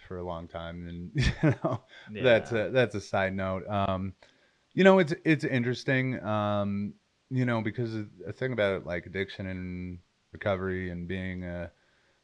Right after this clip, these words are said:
Speaker 1: an addict, alcoholic is, you know, you get to a point where you feel like you're the only person in the world that feels like this. And then,
Speaker 2: Mm.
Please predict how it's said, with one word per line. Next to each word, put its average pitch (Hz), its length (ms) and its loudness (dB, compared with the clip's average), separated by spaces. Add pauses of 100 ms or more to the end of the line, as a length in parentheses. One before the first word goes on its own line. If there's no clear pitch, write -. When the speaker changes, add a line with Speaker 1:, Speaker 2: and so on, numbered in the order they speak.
(120)
Speaker 1:
an - 100 -8
addict, 95 340 0
alcoholic 92 760 0
is, 85 360 -8
you 90 160 -10
know, 85 280 -8 (680)
you 107 400 -6
get 104 200 0
to 104 100 -4
a 98 40 -4
point 95 280 -4
where 92 100 -6
you 90 120 -4
feel 87 240 -8
like 85 220 -4
you're 87 160 -4
the 85 140 -6
only 85 200 -8
person 82 380 -10
in 80 120 -10
the 82 80 -10
world 80 260 -8
that 80 180 -12
feels 80 380 -12
like 78 240 -8 (100)
this. 76 460 -12
And 85 180 -12
then, 85 360 -10
Speaker 2:
Mm. 95 140 -16